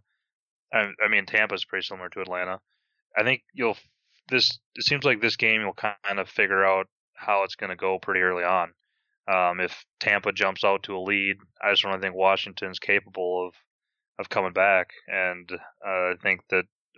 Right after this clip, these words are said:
Tampa would be in a pretty good spot there. As conversely, if Washington jumps out to an early lead and, you know, has something, they, they have something, you know, break one play, or there's a,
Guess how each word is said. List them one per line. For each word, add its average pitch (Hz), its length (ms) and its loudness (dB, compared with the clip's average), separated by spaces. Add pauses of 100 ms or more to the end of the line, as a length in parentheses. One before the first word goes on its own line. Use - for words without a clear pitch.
(100)
Tampa 98 320 0
would 92 100 -12
be 98 80 2
in 92 60 0
a 92 40 -8
pretty 98 200 -2
good 90 120 -2
spot 101 300 2
there. 90 260 0
As 90 200 -6 (380)
conversely, 101 640 2
if 92 280 -2 (160)
Washington 104 800 0 (100)
jumps 98 260 -2
out 95 180 4
to - 80 -10
an 98 40 -4
early 95 220 -4
lead 95 340 -2
and, 90 200 -10 (500)
you 98 40 -6
know, 95 120 0
has 95 180 2
something, 92 480 -4 (200)
they, 104 100 -6 (600)
they 107 200 -4
have 104 260 -2
something, 98 500 -2
you 101 60 -2
know, 98 60 0 (760)
break 110 220 4
one 104 180 0
play, 104 360 4
or 98 120 0
there's 92 180 -6
a, 92 160 -6